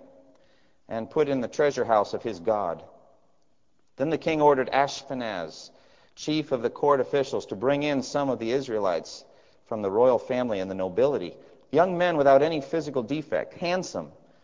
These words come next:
showing aptitude for every kind of learning, well informed, quick to understand, and qualified to serve in the king's palace. He was to teach them the language and the literature of the Babylonians. The king assigned them a daily amount of food and wine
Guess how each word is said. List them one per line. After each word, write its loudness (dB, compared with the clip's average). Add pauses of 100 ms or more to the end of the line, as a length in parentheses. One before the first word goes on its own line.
showing 4
aptitude 0
for 2
every 4
kind -2
of -6
learning, -4 (360)
well 10
informed, 0 (260)
quick -2
to -6
understand, -2
and -6
qualified 4
to -12
serve -2
in -6
the -10
king's -8
palace. -6 (500)
He -4
was 8
to -4
teach -4
them 0
the 6
language 0
and -6
the 0
literature 0 (360)
of -2
the -4
Babylonians. 0 (480)
The -8
king -2
assigned 2
them 2
a -2
daily 4
amount 0
of -6
food -4
and -8
wine -2